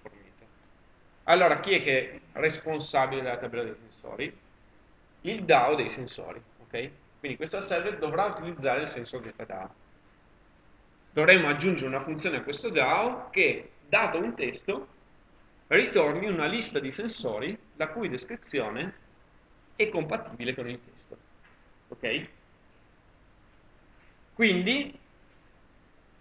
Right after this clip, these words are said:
il sensor data dao lo avevamo già, perché l'avevate creato per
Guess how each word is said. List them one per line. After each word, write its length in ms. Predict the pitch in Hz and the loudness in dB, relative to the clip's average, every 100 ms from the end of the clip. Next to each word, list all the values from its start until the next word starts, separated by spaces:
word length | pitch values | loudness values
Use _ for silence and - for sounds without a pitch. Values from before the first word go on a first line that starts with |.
| - - | -20 -12
il 180 | 190 185 | -12 -8
sensor 440 | - 226 220 190 | -4 -2 -2 -2
data 200 | 170 165 | 0 2
dao 440 | 165 147 117 - - | 4 4 2 -4 -4
lo 160 | 151 185 | 6 8
avevamo 400 | 180 160 147 139 | 8 6 4 4
già, 500 | 135 131 208 - - - - | 4 4 4 -2 -14 -20 -8
perché 180 | 143 139 | -4 2
l'avevate 340 | 127 131 135 | 4 4 4
creato 400 | 143 139 139 131 | 2 4 4 0
per 360 | - 123 107 | 2 2 0